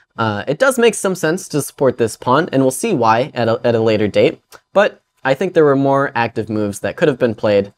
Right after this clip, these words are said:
such as a move like knight c five or even a five to prepare for knight c five.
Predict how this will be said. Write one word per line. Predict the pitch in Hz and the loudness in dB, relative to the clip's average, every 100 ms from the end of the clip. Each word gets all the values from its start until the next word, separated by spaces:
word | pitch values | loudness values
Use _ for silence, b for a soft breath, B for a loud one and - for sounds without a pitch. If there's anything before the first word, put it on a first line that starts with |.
| _ | _
such | - - | -14 -4
as | 196 | 0
a | |
move | 185 160 131 | 2 2 2
like | 110 | 0
knight | 113 113 - | -2 -4 -4
c | - 104 | -4 -4
five | - 90 87 82 _ - | -2 -2 -2 -6 _ -2
or | 190 | 0
even | 240 180 147 110 | 2 0 0 0
a | 98 | -2
five | - - 55 53 _ - | -2 -6 -8 -10 _ -8
to | 131 | -8
prepare | 127 - 95 | -6 -4 -4
for | - | -4
knight | 82 67 | -8 -8
c | - - | -10 -10
five. | - 65 50 - _ | -6 -6 -6 -8 _